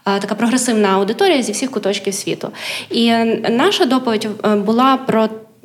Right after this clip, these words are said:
м, українців як націю на конкретних надихаючих прикладах людей показати,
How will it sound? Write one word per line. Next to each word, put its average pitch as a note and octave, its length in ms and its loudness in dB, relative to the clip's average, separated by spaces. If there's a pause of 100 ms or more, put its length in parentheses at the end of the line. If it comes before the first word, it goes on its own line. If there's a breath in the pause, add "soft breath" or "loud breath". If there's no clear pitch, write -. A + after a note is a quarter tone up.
(120)
м, A3 240 2
українців B3 460 0
як G#3 140 -2
націю D#4 540 -2
на A3+ 220 0
конкретних A3+ 540 -2
надихаючих A3 600 0
прикладах G#3+ 680 -2
людей A3 220 -2
показати, A3+ 680 0